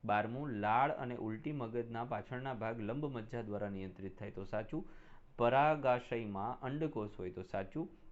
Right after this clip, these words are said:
રબર અને કાચ જેવા અવાહકોની અવરોધકતા દસની માઇનસ આઠ ઓહમ મીટરથી દસની માઇનસ છ ઓહમ મીટર સુધી હોય, તો સાચું.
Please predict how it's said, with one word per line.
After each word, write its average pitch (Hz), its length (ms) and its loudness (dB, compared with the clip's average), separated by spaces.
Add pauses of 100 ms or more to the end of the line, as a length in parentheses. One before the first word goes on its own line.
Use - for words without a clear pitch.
રબર 131 400 2
અને 139 220 0
કાચ 123 320 -2
જેવા 110 440 -2
અવાહકોની 120 800 0
અવરોધકતા 110 720 -4
દસની 107 440 -4
માઇનસ 110 440 -4
આઠ 123 280 -2 (320)
ઓહમ 113 520 0
મીટરથી 123 480 -4
દસની 107 360 -6
માઇનસ 113 320 -4
છ - 120 -10
ઓહમ 113 360 -2
મીટર 104 280 -4
સુધી 107 280 -4
હોય, 131 180 4 (320)
તો 113 60 -8
સાચું. 135 420 -2